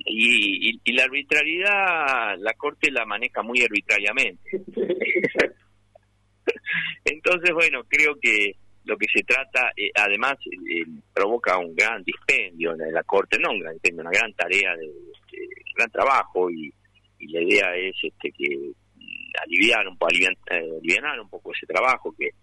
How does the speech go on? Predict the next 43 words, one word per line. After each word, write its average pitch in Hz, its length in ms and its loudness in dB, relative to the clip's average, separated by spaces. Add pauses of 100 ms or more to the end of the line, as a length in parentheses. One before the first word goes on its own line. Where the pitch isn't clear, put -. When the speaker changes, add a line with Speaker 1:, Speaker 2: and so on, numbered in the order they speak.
(380)
Speaker 1:
un 92 100 -4
tribunal 107 520 0
que - 160 -2
se - 100 2
expida 131 400 -2
sobre 78 260 2
la 76 100 -2
admisibilidad 82 560 2
de 95 80 0
los 95 140 -6
recursos 131 680 0 (380)
y 90 120 2
la 90 140 0
Corte - 360 -2
sobre 78 200 0
el 73 140 -12
fondo, - 460 0
¿no? 98 180 -4 (560)
Este, 78 680 -2
tratando 92 460 2
la 123 100 0
cuestión 85 340 -2
de 80 80 -6
la 78 100 -4
admisibilidad. 101 480 0
Yo 170 120 -2
creo 196 240 -2
entender 127 420 0
que 104 120 -4
viene 127 180 0
por 90 160 -2
ese 95 180 -2
lado. 95 320 -2
Tendríamos 131 520 -2
Speaker 2:
Ajá. - 100 -20
Speaker 1:
que 87 80 2
ver 110 240 0
concretamente 101 720 -2
después 123 300 -2 (580)
la 82 120 0
letra 95 420 -2
del 78 100 -10
proyecto, 90 720 0